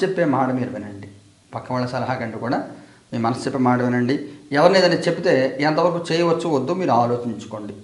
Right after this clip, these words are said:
రెండో వారం చాలా అనుకూలంగా ఉంటుంది, బాగుంటుంది. రెండో వారం అంతా కూడా చాలా చాలా ప్రశాంతంగా, పీస్‌ఫుల్‌గా ఉంటుంది. మూడో వారంలో కొన్ని సందర్భాల్లో కొంతమందికి ఊహించని చిక్కులు, చాలా ఒత్తిడి, ఏ పని చేసినా చాలా ఫోకస్ పెట్టి చేయాల్సి వస్తుంది,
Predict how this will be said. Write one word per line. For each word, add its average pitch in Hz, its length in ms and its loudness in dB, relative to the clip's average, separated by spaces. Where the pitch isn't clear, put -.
రెండో 151 200 0
వారం 143 380 2
చాలా 135 220 4
అనుకూలంగా 123 440 0
ఉంటుంది, 113 340 -6
బాగుంటుంది. 113 500 -4
రెండో 110 180 -4
వారం 110 180 -4
అంతా 107 120 -6
కూడా 123 360 -2
చాలా 127 180 4
చాలా 127 140 4
ప్రశాంతంగా, 135 560 2
పీస్‌ఫుల్‌గా 131 520 -2
ఉంటుంది. 98 480 -8
మూడో 208 220 8
వారంలో 190 300 8
కొన్ని 202 280 2
సందర్భాల్లో 156 420 4
కొంతమందికి 143 420 2
ఊహించని 143 440 0
చిక్కులు, 151 400 -4
చాలా 135 140 6
ఒత్తిడి, 135 560 0
ఏ 160 160 4
పని 170 180 4
చేసినా 156 280 0
చాలా 147 240 0
ఫోకస్ 151 440 2
పెట్టి 151 220 -4
చేయాల్సి 139 320 0
వస్తుంది, 131 460 -6